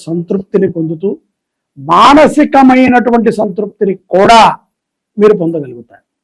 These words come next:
దానికి గల కారణము మీరు ఈ మాసములో చేసినటువంటి దేవి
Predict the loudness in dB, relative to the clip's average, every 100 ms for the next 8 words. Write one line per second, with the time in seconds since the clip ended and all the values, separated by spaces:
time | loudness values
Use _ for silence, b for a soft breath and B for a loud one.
0 | _ _ _ -8 -2 0 -2 -4 -4 -4
1 | -2 0 0 -2 -4 _ _ _ _ _
2 | _ _ _ _ _ _ _ 0 2 4
3 | 2 0 -4 -2 0 4 4 2 0 0
4 | 0 -2 -6 -6 -6 -8 -8 -8 -8 -10
5 | _ _ _ _ -6 0 2 4 2